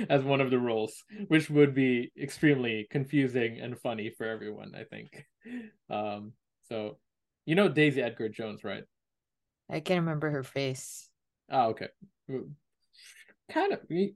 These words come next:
Speaker 1: y-, she's kind of similar to Dakota Johnson, but the point is that she has the same name as Daisy Jones. Anyway, um, now Suki Waterhouse will be playing the keyboardist, and this one I really,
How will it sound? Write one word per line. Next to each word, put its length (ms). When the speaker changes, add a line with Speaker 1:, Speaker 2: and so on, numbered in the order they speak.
Speaker 1:
y-, 140
she's 260
kind 200
of 60
similar 320
to 220
Dakota 380
Johnson, 540
but 100
the 60
point 260
is 100
that 140
she 100
has 140
the 60
same 260
name 180
as 120
Daisy 280
Jones. 400
Anyway, 380
um, 760
now 140
Suki 480
Waterhouse 760
will 140
be 120
playing 440
the 80
keyboardist, 720
and 540
this 260
one 200
I 120
really, 580